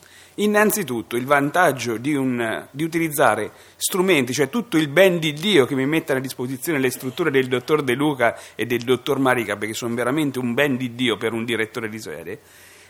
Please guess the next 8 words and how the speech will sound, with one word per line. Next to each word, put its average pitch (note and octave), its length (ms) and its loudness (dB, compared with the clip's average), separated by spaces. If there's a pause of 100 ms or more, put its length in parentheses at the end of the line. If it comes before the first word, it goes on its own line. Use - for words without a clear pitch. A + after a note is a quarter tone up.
(140)
è C#3 400 2 (460)
la E3+ 180 6
rilevazione F#3 760 2
oggettiva D#3 580 -2
dei D3 140 -2
comportamenti E3 960 -4
in G2+ 80 -10
essere. - 560 -14